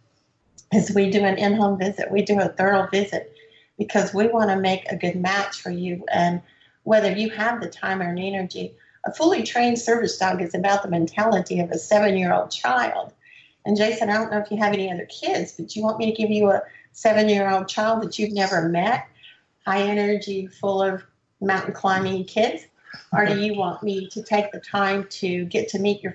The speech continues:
family and get to know you and, uh, understand, you know, your daily activity, whether you're a high energy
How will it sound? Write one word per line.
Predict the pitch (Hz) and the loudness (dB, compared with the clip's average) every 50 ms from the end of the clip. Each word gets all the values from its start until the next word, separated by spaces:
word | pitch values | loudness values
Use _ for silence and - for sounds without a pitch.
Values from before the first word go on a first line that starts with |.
| - | -2
family | - 190 190 196 196 196 190 190 196 | -2 0 0 2 2 2 2 2 2
and | 190 185 185 | 2 0 0
get | 196 - - | -2 -4 -6
to | - 190 | -4 -2
know | 180 180 175 175 190 196 | 0 2 4 4 6 6
you | 196 196 196 196 190 190 196 196 196 190 190 196 220 | 4 4 4 2 2 2 2 4 4 2 2 2 2
and, | 226 - - - 185 196 - - _ _ _ _ _ _ _ _ - | 2 4 2 2 0 -4 -8 -12 _ _ _ _ _ _ _ _ -2
uh, | 202 185 180 175 175 175 180 175 - - - _ _ _ _ _ _ - _ _ _ _ _ - | 0 2 2 2 2 0 -2 -6 -10 -18 -20 _ _ _ _ _ _ -20 _ _ _ _ _ 0
understand, | - 214 214 202 202 - - - - 208 208 202 196 196 202 196 - _ _ _ - | 2 4 4 4 2 0 -4 -4 -2 0 2 2 2 0 -2 -4 -8 _ _ _ -6
you | - 208 196 | -2 0 0
know, | 190 180 180 | 2 2 0
your | 180 185 190 | 0 -2 -4
daily | 185 - 208 202 202 190 196 202 190 | -2 0 0 2 2 2 0 0 0
activity, | 180 - - - - - - 220 214 208 202 202 190 | -2 -2 -4 -6 -12 -8 -6 -4 -4 -2 -4 -4 -4
whether | 185 180 185 185 180 180 | -2 -4 -4 -4 -6 -8
you're | 185 185 180 185 | -6 -4 -4 -4
a | |
high | 180 - - 196 196 196 196 | -4 -2 -2 0 0 2 0
energy | 196 196 196 190 190 196 190 | 0 -2 -4 -6 -8 -12 -16